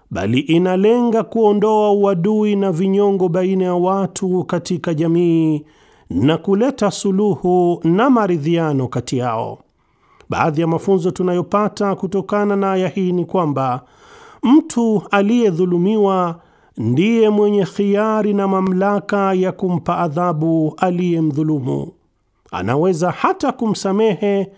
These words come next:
au kumwadhibu kwa msingi wa uadilifu. Kwa hivyo, kama ataamua kutomsamehe, adhabu atakayompa ilingane na aina ya dhulma aliyomtendea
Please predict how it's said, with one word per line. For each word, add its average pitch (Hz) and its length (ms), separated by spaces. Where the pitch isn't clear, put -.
au 202 720
kumwadhibu 180 840
kwa 190 220
msingi 147 920
wa 160 200
uadilifu. 120 840
Kwa 131 160
hivyo, 151 220
kama 202 420
ataamua 202 800
kutomsamehe, 190 1200
adhabu 175 680
atakayompa 180 1000
ilingane 208 800
na 202 160
aina 190 340
ya 180 100
dhulma 180 680
aliyomtendea 170 1120